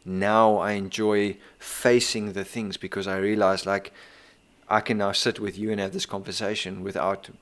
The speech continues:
bursting into major tears. Maybe I'll have a cry on the way home while I'm driving because some emotions have come up. Maybe not. I don't know. But if I sit here right now having this conversation with you and I look back at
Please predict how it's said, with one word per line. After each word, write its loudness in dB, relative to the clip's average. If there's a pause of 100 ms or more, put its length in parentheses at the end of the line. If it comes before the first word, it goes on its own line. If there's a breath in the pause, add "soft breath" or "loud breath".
(520)
bursting 0
into -6
major -4
tears. 2
Maybe 2
I'll 0
have 0
a -4
cry 2
on 0
the -2
way 2
home 0
while 0
I'm 0
driving 0
because -8
some -8
emotions -2
have -8
come -4
up. 2 (140)
Maybe -6
not. -2
I -6
don't -8
know. -2 (540 loud breath)
But 0
if 0
I 2
sit -2
here 2
right 4
now 2
having 0
this -4
conversation 0
with -2
you -6 (1160)
and -2
I 4
look 0
back 4
at -2